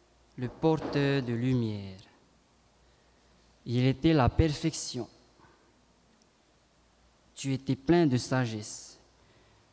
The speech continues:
Tu étais d'une beauté parfaite. Mais un jour, il cessa de contempler Dieu pour se contempler lui-même.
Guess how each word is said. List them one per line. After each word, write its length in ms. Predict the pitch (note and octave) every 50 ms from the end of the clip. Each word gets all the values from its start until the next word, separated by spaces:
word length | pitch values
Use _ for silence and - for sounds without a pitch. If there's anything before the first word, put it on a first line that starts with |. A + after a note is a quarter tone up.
| _ _ -
Tu 120 | - A#2+
étais 220 | A#2 - - D#3 D3+
d'une 280 | C3 C3+ C3+ B2 A#2+
beauté 320 | A2 C#3 D3+ - - D3 C#3
parfaite. 800 | - - B2 A#2+ - - - - G#2+ F2 _ _ - - - - - _ _ _ _ _ _ _ _ _ _ _ _ _ _ _ _ _ _ _ _ _ _ _ _ _ _ _ _ _ _ _ _ _ _ _ _ _ _ _ _ _ _ _ _ _ _ _ _ _ _ _ _ _ _ _ _ _ _ _ _ _ _ _ _ _ _ _ _ _ _ _ _ _ _ _ _ _ _ _ _ _ _ _ -
Mais 140 | C3 B2+ C3
un 120 | C3 C3
jour, 260 | C3 C3+ F3+ G#3 G#3 D#3+
il 120 | D#3+ C#3
cessa 380 | - - D3 C3+ - - E3+ E3
de 100 | C#3 C3
contempler 560 | A#2+ - C#3 C3 - C3 A#2 - C3 C3+ C3
Dieu 280 | A2 A2 B2 C3+ D#3 F#3 - - _ _ _ _ _ _ _ _ _ _ _ _ _ _ _ _ _ _ _ _ _ _
pour 120 | - D3+ C#3+
se 180 | - - -
contempler 580 | B2 - D#3 D3+ D3 - D#3 C#3+ B2+ C#3+ C#3+ C#3+
lui-même. 540 | C#3 D3 D#3+ D3+ C3 A#2 A2 G#2+ G#2+ G#2+